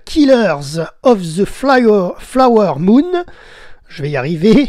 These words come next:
<laughs> Killers of the Flower Moon. Désolé pour mon accent anglais qui est pas du tout parfait. Euh,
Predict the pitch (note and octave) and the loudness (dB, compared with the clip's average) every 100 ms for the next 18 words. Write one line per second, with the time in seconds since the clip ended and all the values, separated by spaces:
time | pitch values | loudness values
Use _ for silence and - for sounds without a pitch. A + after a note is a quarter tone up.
0 | - - - A3+ A3+ F#3 F3+ D#3 E3+ E3 | -4 -6 0 4 4 2 0 -2 -6 0
1 | C4+ B3+ G#3 D#3 F#3+ C#4+ C4+ D#3+ F3 F#3+ | 2 4 2 2 0 0 -2 -6 -2 -2
2 | A3+ F#3 F#3 F3+ F#3 - G3+ F#3 F#3 G#3+ | -2 -4 -4 -4 -6 -4 -2 -2 -2 -4
3 | F3+ C#3 - F4 A#3 C4+ D#4+ C#4+ A3+ - | -4 -6 2 2 2 -2 -2 0 -4 -6
4 | - C4+ A#4+ - - - - - - - | -4 -4 -6 -18 -20 -18 -18 -18 -20 -20
5 | - A#3+ A3 G#3 G3+ G3 G3 G3 F#3+ G3 | -6 0 4 4 4 4 2 0 -2 -4